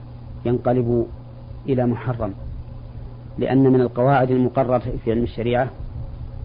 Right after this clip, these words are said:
سد الذرائع، أي سد ما كان ذريعة إلى حرام. فالمباح حتى لو كان مباحا صريحا إذا كان منتجا ولا بد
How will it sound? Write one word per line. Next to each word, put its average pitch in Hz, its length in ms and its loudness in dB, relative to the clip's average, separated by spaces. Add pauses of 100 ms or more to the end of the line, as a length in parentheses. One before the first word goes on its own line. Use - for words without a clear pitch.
(2250)
سد 139 160 4 (1500)
الذرائع، 127 520 2 (1300)
أي 131 60 4
سد 131 260 2
ما 131 140 8
كان 135 260 4
ذريعة 123 420 4
إلى 117 220 2
حرام. 117 260 -4 (1080)
فالمباح 139 520 6
حتى 139 420 2
لو 139 140 6
كان 143 240 4
مباحا 139 480 6
صريحا 120 380 0 (1120)
إذا 117 200 2
كان 143 400 6
منتجا 131 640 6
ولا 117 220 2
بد 135 200 4